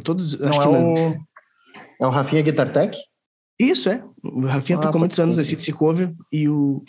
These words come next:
Speaker 1: o Henry, eh, substituiu ele, enfim, a banda tá sempre trocando os músicos e, e eu queria que o Henry contasse pra galera como é que é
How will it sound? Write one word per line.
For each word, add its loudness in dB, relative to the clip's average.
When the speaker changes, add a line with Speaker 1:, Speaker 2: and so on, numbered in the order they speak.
Speaker 1:
o 2
Henry, 2
eh, 2
substituiu 0
ele, 4
enfim, 0
a 0
banda 0
tá -2
sempre -2
trocando -2
os -2
músicos 0
e, -2
e 2
eu 2
queria 0
que -2
o 4
Henry 4
contasse 0
pra 0
galera 2
como 0
é 2
que 0
é -4